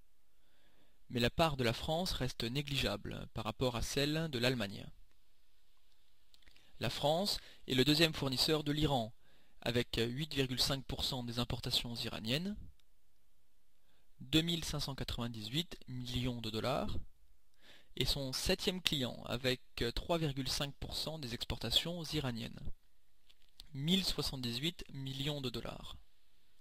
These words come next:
Les exportations françaises sont particulièrement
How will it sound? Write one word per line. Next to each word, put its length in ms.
Les 160
exportations 480
françaises 680
sont 240
particulièrement 800